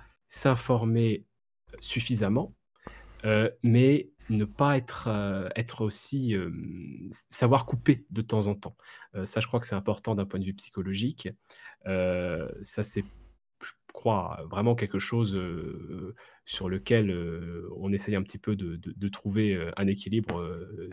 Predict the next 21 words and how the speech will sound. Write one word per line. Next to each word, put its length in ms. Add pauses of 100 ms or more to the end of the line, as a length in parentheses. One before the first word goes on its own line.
(340)
tous, 380 (540)
euh, 260
en 140
ce 100
moment. 380 (400)
Euh, 320 (320)
ce 160
qu'il 160
faut 160
aussi 260
voir, 480
c'est, 720
euh, 260
ce 100
qui 120
va 60
être 140
étudié 320
plus 160
tard 220
d'ailleurs, 440